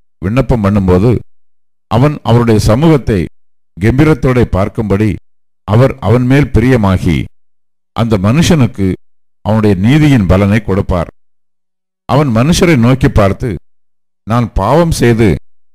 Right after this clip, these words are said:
செம்மையானதை புரட்டினேன், அது எனக்கு பிரயோஜனமாய் இருக்கவில்லை. என் ஆத்துமா படுகுழியில் இறங்காதபடி அவர் அதை ரட்சிப்பார். ஆகையால்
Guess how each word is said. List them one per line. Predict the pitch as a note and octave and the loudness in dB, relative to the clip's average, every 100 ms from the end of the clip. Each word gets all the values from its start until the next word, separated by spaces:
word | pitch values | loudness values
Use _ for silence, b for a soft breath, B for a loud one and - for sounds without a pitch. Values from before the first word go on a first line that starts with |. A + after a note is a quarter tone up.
| _ - | _ -4
செம்மையானதை | A#2 C3 E3 D3+ C3 A#2+ C#3+ | -2 0 2 2 2 0 0
புரட்டினேன், | G#2 G#2+ A2 G2 F#2 - _ _ _ _ _ - | 0 0 -2 -2 -2 -6 _ _ _ _ _ -10
அது | G#2 D3 | -2 2
எனக்கு | C#3+ A#2+ - G#2 | 2 0 -2 -4
பிரயோஜனமாய் | G#2 G#2+ B2 B2 A2+ A#2 G2+ | -2 0 0 0 0 2 0
இருக்கவில்லை. | G#2 G#2+ F2+ E2+ D2 - _ _ _ _ _ _ _ _ _ | 0 -2 -4 -4 -6 -8 _ _ _ _ _ _ _ _ _
என் | G#2+ A2 - B2+ | -4 -4 -4 -4
ஆத்துமா | E3+ F3 B2+ F#2 - - _ _ - | -2 -2 0 -2 -6 -16 _ _ -8
படுகுழியில் | G2+ C#3 E3 D#3+ C#3+ D3 - G2 | -4 -2 2 2 4 2 0 -4
இறங்காதபடி | A2+ A#2+ C3+ B2 G#2 A2+ E2 - - _ _ _ _ _ | -2 0 0 2 0 0 -4 -8 -20 _ _ _ _ _
அவர் | F#2 B2 D3 | -2 0 0
அதை | - G#2+ G#2+ | -2 -2 0
ரட்சிப்பார். | F#2+ - B2+ - E2 - _ _ _ _ _ _ | -2 0 -2 -2 -6 -6 _ _ _ _ _ _
ஆகையால் | F#2 A2+ A#2 G2+ A2+ | -6 -2 0 2 2